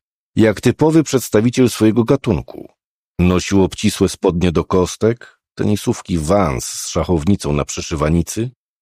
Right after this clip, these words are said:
niezbyt bujne, kręcone włosy układał w sztorc, wyglądające jak języki płomieni. "Tak, tato, dobrze.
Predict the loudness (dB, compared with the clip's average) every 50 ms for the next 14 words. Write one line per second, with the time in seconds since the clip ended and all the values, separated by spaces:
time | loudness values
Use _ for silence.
0 | _ 2 4 4 4 4 4 2 0 0 2 2 4 6 6 6 4 2 0 -2
1 | -2 0 0 0 0 0 0 2 2 2 2 2 2 2 0 0 0 -2 0 0
2 | 0 0 2 2 2 0 0 -4 -6 0 0 0 0 0 -4 -10 -18 -20 -20 _
3 | _ _ -8 -8 -6 -4 -2 -2 0 2 2 4 4 4 2 2 0 -4 -6 -6
4 | -8 -8 -6 -6 -6 -6 -6 -6 -8 -12 -12 -12 -6 -4 -2 -2 -2 -2 -4 -8
5 | -12 -16 -20 _ _ _ _ _ _ _ _ _ _ _ _ _ _ _ _ _
6 | _ _ _ _ _ _ _ 0 2 2 2 2 0 -2 0 2 2 2 2 -2
7 | -4 -6 -6 -6 -12 _ _ _ _ _ -12 -4 -2 0 2 2 2 2 0 -4
8 | -4 -6 -8 -8 -10